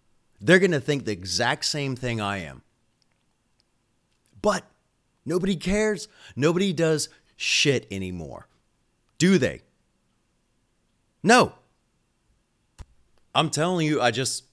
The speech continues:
I know I said it, you know, maybe jokingly, but I'm not joking. I don't know if the end times are coming or not. I think we are more close to the end than not. Uh, this is a bizarre place we live in.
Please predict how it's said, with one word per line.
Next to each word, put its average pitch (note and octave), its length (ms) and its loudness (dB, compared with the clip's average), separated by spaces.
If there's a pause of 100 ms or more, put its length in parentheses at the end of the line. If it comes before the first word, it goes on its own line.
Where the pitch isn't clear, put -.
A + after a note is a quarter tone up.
(200)
I A#2+ 120 -2
know C#3 120 0
I C3+ 80 4
said A#2 300 -4
it, G#2+ 260 -6 (1300)
you B2 120 -8
know, F#2+ 100 -8
maybe C3+ 380 0
jokingly, C3+ 560 -2
but B2+ 120 0
I'm E3+ 100 4
not A3+ 200 0
joking. G#2+ 480 -6
I D3+ 120 2
don't A3 200 0
know G#2 80 -8
if F#2 80 -12
the G2+ 120 -6
end F#2+ 120 -6
times F#2+ 300 -8
are E2 80 -12
coming G2 240 -8
or D#2+ 80 -10
not. E2+ 360 -8
I D3+ 200 2
think F3+ 240 -4
we C#3+ 140 -4
are A#2 120 -2
more G#2+ 380 -4
close A#2+ 420 -4
to A#2+ 160 -8
the G#2 260 -8
end A#2+ 360 -4 (280)
than G2+ 320 -6
not. E2+ 300 -8 (1800)
Uh, A#2 180 -2
this D#3+ 260 0
is F3+ 180 -2
a D#3 140 0
bizarre G#2+ 1080 -4 (300)
place G#2 400 -8
we F#2 240 -12
live F2+ 260 -10
in. B1 240 -12